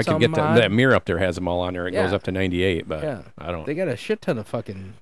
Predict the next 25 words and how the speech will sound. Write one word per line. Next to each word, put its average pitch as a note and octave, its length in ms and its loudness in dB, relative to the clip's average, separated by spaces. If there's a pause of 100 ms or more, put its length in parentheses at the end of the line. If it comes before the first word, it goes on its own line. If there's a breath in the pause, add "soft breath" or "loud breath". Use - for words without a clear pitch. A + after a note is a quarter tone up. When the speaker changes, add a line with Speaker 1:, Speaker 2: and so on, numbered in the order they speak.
Speaker 1:
Back A#2 240 4
in G2 60 2
the F#2+ 60 2
day, G#2+ 220 4
they F2 140 0
did, D#2 200 -2
Speaker 2:
You - 60 -2
know F#2 80 2
Speaker 1:
yeah. - 60 2
Speaker 2:
them - 160 -2
Canadians A#2 440 -4
like A2+ 140 -6
to G#2+ 80 -8
jerk G#2 260 -6
off A2 100 0
Speaker 1:
But F#3+ 100 6
I - 20 6
Speaker 2:
in D#3+ 80 4
Speaker 1:
mean, E3 140 6
even D3 160 4 (120)
Speaker 2:
cups? - 260 -18
Speaker 1:
the D3+ 120 0
fucking - 260 4
<laughs> - 600 -12
jeez. - 520 -2